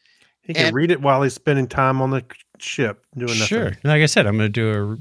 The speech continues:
Speaker 3: dramatic reading. I thought
Speaker 2: Eh.
Speaker 3: Craig's, I s-, I, Craig, I purposely did not choose that book when you gave me the option because I thought it said Blase of Glory.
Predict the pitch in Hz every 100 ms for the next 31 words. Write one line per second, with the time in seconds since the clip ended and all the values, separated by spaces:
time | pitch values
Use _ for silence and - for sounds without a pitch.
0 | - _ 165 120 107 107 107 117 123 90
1 | 82 _ _ - 156 190 208 147 170 165
2 | 143 - - _ - 175 196 - 170 _
3 | - - 180 175 170 - 190 185 165 160
4 | 139 139 143 - - 147 123 110 135 117
5 | 127 117 127 117 113 120 113 107 107 104
6 | - 110 101 98 104 98 110 98 110 92
7 | 95 98 98 98 98 92 104 95 98 90
8 | 95 87